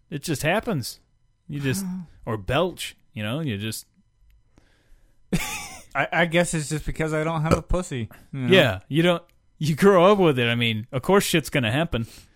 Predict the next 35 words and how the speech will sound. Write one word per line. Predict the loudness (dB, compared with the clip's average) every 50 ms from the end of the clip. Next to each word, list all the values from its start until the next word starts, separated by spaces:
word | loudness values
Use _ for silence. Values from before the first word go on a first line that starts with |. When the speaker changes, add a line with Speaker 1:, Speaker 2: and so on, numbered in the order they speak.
| _ _ -20 _ _ _ -12
Speaker 1:
Of | -10 -4
course | -2 -2 -2 -2 -2
you're | -4
gonna | -4 -2 -2 -2
end | -2 -2 -4
up | -6 -8 -6
sucking | -6 -6 -6 -6 -8
some | -8 -8 -6 -6
air | -4 -4 -4
in | -6
there | -6 -8 -8
and | -10 -10 -10
queefing | -8 -8 -8 -8 -8
like, | -8 -8 -8 -6 -4
"Oh, | -2 -2 0
what | 0 0 0 -2
was | -2 -2 0
that? | 0 0 0 0 0
Let's | 0 0 0 2
do | 2 4 4
that | 4 4 4 2
again." | 2 2 2 2
Speaker 2:
That'd | 2 2
be | 2 2
a | 0 -2
great | -2 -4 -4 -4 -4
conversation | -4 -4 -2 -2 -2 -4 -4 -4 -4 -4 -2 2 4
Speaker 1:
Or | 4
Speaker 2:
for | 6
the | 6 4 4
sister | 4 2 0 0
Speaker 1:
masturbating, | 0 2 2 2 2 2 0 0
Speaker 2:
later | -2 -2 -2 0
Speaker 1:
you | 0 2
know? | 2 2 2 0